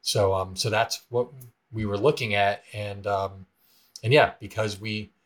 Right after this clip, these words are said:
got aligned, started seeing things more clearly, started to find what's gonna meet his needs, uh, we slowly but surely started putting pieces into place that helped him,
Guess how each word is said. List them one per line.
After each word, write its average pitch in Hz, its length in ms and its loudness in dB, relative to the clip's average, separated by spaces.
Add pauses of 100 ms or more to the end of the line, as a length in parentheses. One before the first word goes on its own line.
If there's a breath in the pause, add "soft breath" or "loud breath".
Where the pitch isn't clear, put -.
(340)
got 104 180 4
aligned, 139 580 2
started 104 320 0
seeing 117 300 -2
things 110 220 -8
more 107 120 0
clearly, 123 380 0
started 107 340 -4
to 101 120 -14
find 104 440 -2 (600)
what's 113 260 2
gonna 113 180 -2
meet 107 260 -6
his 143 320 2
needs, 170 600 -4 (180)
uh, 110 400 0 (160)
we 104 380 -8
slowly 117 560 2
but 101 160 -6
surely 110 360 -2
started 104 380 -4
putting 107 240 -10
pieces 107 340 -4
into 104 160 -4
place 123 300 0
that 104 180 -2
helped 107 320 -2
him, 117 420 0